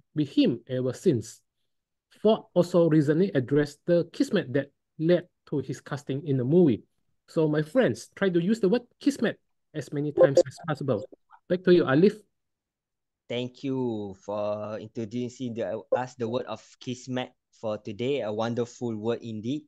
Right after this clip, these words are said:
Speaker 2: And he will also hold the, the role of grammarian, grammarian, and arc counter at the same time, as well as our timer for today, Servin. Uh, I won't call you to introduce yourself,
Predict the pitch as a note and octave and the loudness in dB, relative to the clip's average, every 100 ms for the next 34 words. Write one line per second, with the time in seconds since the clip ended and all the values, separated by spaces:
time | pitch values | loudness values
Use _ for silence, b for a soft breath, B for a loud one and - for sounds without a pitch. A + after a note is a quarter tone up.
0 | _ _ _ _ _ _ - B2 B2+ C3 | _ _ _ _ _ _ -10 -6 -6 -8
1 | E3 D#3 D3+ D3 C3+ C#3+ D#3 D3 D#3 D3+ | -6 -4 -2 -2 -4 -4 -4 -4 -2 -2
2 | B2+ A#2 A#2+ B2 - G2 - A#2+ A2 C#3 | -2 -4 -2 -4 -6 -10 -12 -8 -4 -2
3 | C#3+ A#2+ A#2+ A2+ A#2+ A#2 B2 B2+ C3 D3+ | -2 -2 -8 -4 -2 -2 -2 -2 -4 -6
4 | D3 A#2+ A#2+ B2 A#2+ C3 D3 A2 G#2+ A2 | -4 -2 0 0 0 0 -2 -6 -8 -6
5 | A#2+ - G#2+ A2 A#2+ A#2 G2 - F#2+ A#2 | -6 -4 -6 -4 -6 -6 -6 -12 -12 -8
6 | A2+ - G2+ G2 G2 _ _ _ _ B2 | -8 -8 -8 -10 -16 _ _ _ _ -12
7 | - E3+ D#3+ D#3 - C#3 D#3 - B2 B2+ | -8 -2 2 0 -2 -6 -6 -8 -4 -2
8 | C3 C3 - C#3 D3 D3+ D3 - C3 B2 | -2 -4 -2 -4 -2 -2 -4 -6 -12 -8
9 | C3 B2 D3+ D#3+ - D3 C3 D3 E3 F3+ | -8 -4 -4 -4 -10 -8 -8 -8 -12 -12
10 | - _ _ _ _ _ A2 G#2+ G#2+ A2+ | -18 _ _ _ _ _ -8 -6 -6 -2
11 | B2 C3+ - C3+ B2+ C3+ C#3 B2+ A#2 A#2+ | -2 -2 -4 -2 0 -2 -4 -6 -4 -6
12 | A#2+ C3 B2+ A2 D#3 | -4 -6 -6 -8 -8